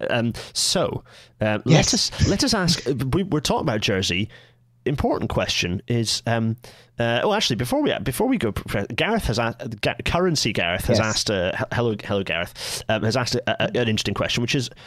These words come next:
Speaker 1: what is, was Zach's connection with Jersey, if there was one, prior to the nerdity we're about to experience? Isn't that a nice little interesting
Speaker 2: I did my
Speaker 1: question?
Speaker 2: B A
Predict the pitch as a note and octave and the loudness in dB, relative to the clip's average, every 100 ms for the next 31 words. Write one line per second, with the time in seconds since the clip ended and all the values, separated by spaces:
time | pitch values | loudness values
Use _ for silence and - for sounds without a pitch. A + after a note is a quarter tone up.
0 | - C3+ F#3 E3+ E3+ A#2 C#3+ A2 G2+ G#2 | -6 -2 2 2 2 2 2 2 2 0
1 | A#2 - B2+ A2 - G2 B2+ F3 B2 F2 | 0 0 0 0 0 0 0 0 0 0
2 | E2+ - - D3 D#3 C3+ G#2+ G#2 A#2 - | 0 -2 -4 -2 -2 0 0 0 0 0
3 | F#2 - - A#2+ C3 C3+ C3+ A#2 A2+ A#2+ | -2 -2 0 0 2 0 0 0 2 2
4 | B2+ A#2 A2 G#2 G2+ G#2 - F2+ - C3 | 2 2 0 0 0 -2 -2 -4 -2 -2
5 | D3 F#2 B3+ A3 F2 - - - - - | -2 -2 -4 -4 -4 -8 -8 -4 -4 -2
6 | C2 G2+ - E3+ A3 - G#3+ C3+ G#3 G3+ | -4 -4 2 4 4 6 6 6 6 6
7 | F3 F#2 | 4 2